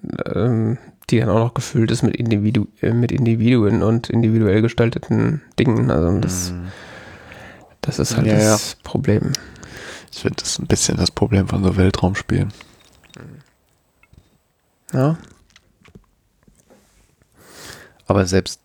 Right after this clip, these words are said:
Speaker 2: da in diesen besiedelten Systemen, ähm, in, äh, da ist es selbst so, dass du, du hast so eine Hauptstadt, du gehst aus dieser Stadt raus und hast plötzlich halt nichts mehr.
Speaker 1: Tja.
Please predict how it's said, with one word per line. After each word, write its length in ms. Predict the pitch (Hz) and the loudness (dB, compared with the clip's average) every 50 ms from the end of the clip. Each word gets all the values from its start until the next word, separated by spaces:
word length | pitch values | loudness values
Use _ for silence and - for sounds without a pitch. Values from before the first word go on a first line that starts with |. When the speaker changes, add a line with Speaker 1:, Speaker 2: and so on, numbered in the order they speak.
| _ _ | _ _
Speaker 2:
da 400 | - 95 95 98 98 95 90 - - - | 2 2 4 4 4 2 0 -2 -10 -10
in 240 | - 117 110 107 107 | -4 -2 -2 -2 0
diesen 260 | 104 101 92 98 95 | -2 -2 -2 -2 -4
besiedelten 580 | 90 98 87 98 101 101 - 101 95 - 98 95 | -4 -4 0 2 2 4 4 4 4 2 0 -4
Systemen, 840 | - 90 85 - - - - 95 92 101 104 98 90 87 85 85 - - _ - | -4 -2 -2 -4 -4 0 2 2 4 4 2 0 -2 -4 -6 -8 -10 -12 _ -8
ähm, 460 | - - 92 95 90 87 82 87 85 - - _ _ _ _ _ | -4 -2 0 0 0 -2 -4 -6 -8 -10 -14 _ _ _ _ _
in, 320 | - - - 98 92 - - _ | -8 -4 -4 -4 -4 -6 -8 _
äh, 360 | - - - 95 71 55 50 - - - - - _ | -8 -6 -4 -2 -4 -4 -4 -6 -10 -10 -14 -6 _
da 220 | - 92 85 90 | 2 4 4 4
ist 80 | 98 92 | 4 4
es 160 | 95 87 - | 2 0 2
selbst 280 | - 87 87 - - - | 2 0 0 0 -8 -6
so, 220 | - 87 76 73 | -4 -2 -2 0
dass 200 | - 92 87 - | 0 0 0 2
du, 260 | - 98 85 82 82 71 - - - 50 50 - - - - | 2 0 0 0 -2 -4 -6 -10 -12 -12 -14 -14 -16 -16 -8
du 120 | - 101 98 | -2 0 2
hast 140 | 90 - | 2 4
so 100 | - - 65 | 2 2 2
eine 320 | - 80 92 90 90 90 | 2 0 0 0 0 0
Hauptstadt, 380 | 90 95 - - - 92 95 - | 0 -2 -2 0 -2 -2 0 -2
du 40 | 98 | -2
gehst 220 | - 90 87 - | -2 -2 0 0
aus 120 | - 90 - | 0 0 0
dieser 200 | 92 82 85 82 | 0 -2 -2 -4
Stadt 340 | - - 87 90 - - - | -2 -2 -2 -2 -2 0 -2
raus 360 | 90 82 - 95 98 - - | -2 0 2 0 0 0 -4
und 100 | 87 82 | -4 -4
hast 160 | 85 - - | -6 -6 -6
plötzlich 360 | - - - - - - - 85 | -6 -8 -6 -6 -8 -6 -4 -4
halt 180 | 80 - - | -6 -4 -6
nichts 300 | - 87 - - - - | -10 -10 -10 -12 -12 -8
mehr. 200 | 87 82 82 85 - _ - - - - - - - _ _ _ _ _ _ _ _ _ _ _ _ _ _ _ _ _ _ _ _ _ _ _ _ _ _ _ _ _ - | -6 -6 -6 -6 -10 _ -20 -20 -20 -20 -20 -20 -20 _ _ _ _ _ _ _ _ _ _ _ _ _ _ _ _ _ _ _ _ _ _ _ _ _ _ _ _ _ -16
Speaker 1:
Tja. 420 | - - - 123 127 127 123 123 | -6 -2 -2 0 0 0 -2 -2